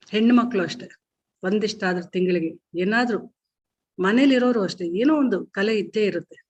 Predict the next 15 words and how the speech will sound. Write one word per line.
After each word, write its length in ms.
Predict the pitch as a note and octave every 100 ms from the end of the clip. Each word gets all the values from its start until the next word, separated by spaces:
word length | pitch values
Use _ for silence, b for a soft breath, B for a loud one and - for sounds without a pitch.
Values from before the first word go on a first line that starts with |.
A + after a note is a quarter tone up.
| _ _ _
ಅದನ್ನ 220 | F#3+ G3
ಮಾಡ್ತಾ 440 | F3+ F3 G3+ A3+ A3
ಮಾಡ್ತಾ 280 | G3 F3+ F#3
ದುಡ್ಡು 260 | E3+ E3
ಸಂಪಾದನೆ 520 | - D#3+ D#3+ D#3+ D#3+
ಮಾಡ್ಬೋದು. 520 | D3 D3 D#3 D3 _ _ _ _ _ _ _ _ _ _ _ _ _ _ -
ಒಂದಿಷ್ಟು 400 | B3 C4+ - A#3+
ಕೈ 180 | G#3+ G#3+
ಖರ್ಚಿಗಾದ್ರೂ 640 | G#3+ G3 E3+ E3 D3 - _ _ _ _ _ _ _ _ _ _ F3+
ಮಾಡ್ಕೊಳ್ಬಹುದು. 800 | F#3+ G#3+ F#3+ F3 E3 D#3+ E3 E3
ಆ 200 | F3 G3+
ನಿಟ್ಟಿನಲ್ಲಿ 520 | G3+ G3+ G#3 G#3+ F#3
ಎಲ್ಲರೂ 420 | F3 F#3+ F#3+ F#3+ - _ _ _ -
ಪ್ರಯತ್ನ 420 | F3+ G3 G3 G#3
ಮಾಡ್ಬೇಕು. 640 | F#3 F3+ F3 E3 E3 D#3+